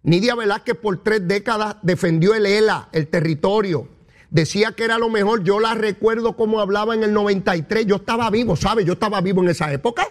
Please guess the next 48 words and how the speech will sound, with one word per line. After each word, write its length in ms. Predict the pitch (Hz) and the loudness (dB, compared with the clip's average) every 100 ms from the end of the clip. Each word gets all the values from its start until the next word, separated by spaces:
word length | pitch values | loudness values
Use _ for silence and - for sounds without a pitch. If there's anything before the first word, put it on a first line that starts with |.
| - _ | -8 _
Estaba 320 | - 170 202 | -2 -2 0
vivo. 340 | 165 233 339 330 - - | 0 0 0 -4 -14 -2
Ta-, 140 | 226 - | -2 0
estaba 260 | - 247 | -4 -2
más 200 | 302 320 | -2 0
lindo 400 | 302 320 320 240 | 2 2 4 2
porque 160 | 185 175 | 0 -8
estaba 200 | - 226 | -6 -4
más 120 | 247 | -2
joven. 180 | 247 240 | 0 -2
Digo, 220 | 247 269 | 0 0
no 80 | 247 | 0
muy 160 | 254 247 | 0 0
lindo, 300 | 185 156 139 | 2 2 0
pero 160 | 180 | -2
estaba 260 | 170 220 262 | -2 -4 -2
más 140 | 254 | -2
joven. 400 | 214 170 147 139 - - _ _ _ - | 0 0 0 -4 -10 -20 _ _ _ -2
Yo 120 | 143 | 0
estaba, 340 | 147 - 151 277 | 0 -2 -4 -2
yo 120 | 185 | -2
lo 100 | 170 | -6
escuché, 440 | 170 214 - 294 269 | -4 -6 -2 -4 -2
yo 140 | 180 | -2
lo 100 | 196 | 0
viví. 320 | 190 196 294 - - | 0 2 0 -2 -8
Ya 160 | - 160 | 0 0
yo 140 | 160 | 2
era 100 | 160 | 0
legislador. 640 | 160 160 151 180 247 269 - _ _ _ _ _ _ _ _ _ _ _ _ _ _ _ _ _ _ _ - | 0 2 0 0 -2 -6 -16 _ _ _ _ _ _ _ _ _ _ _ _ _ _ _ _ _ _ _ -2
Y 80 | 151 | 0
en 60 | |
el 80 | 139 | 0
plebiscito 480 | 151 131 117 135 139 | -2 -2 -2 -4 -2
noventa 340 | 131 127 120 | -2 -2 0
y 60 | 135 | 0
ocho 240 | 151 - | 0 -2
también 280 | - 160 143 | -2 0 2
le 80 | 165 | 0
escuché 300 | 180 269 247 | -4 -4 -2
decir 280 | 190 - 165 | -2 -2 -2
que 80 | 175 | -2
había 160 | 170 | -4
que 60 | - | -4
votar 320 | 165 170 180 | -4 -2 -4
por 140 | 180 233 | -4 -4
el 100 | 220 | -2
ela. 300 | 196 202 | -2 -4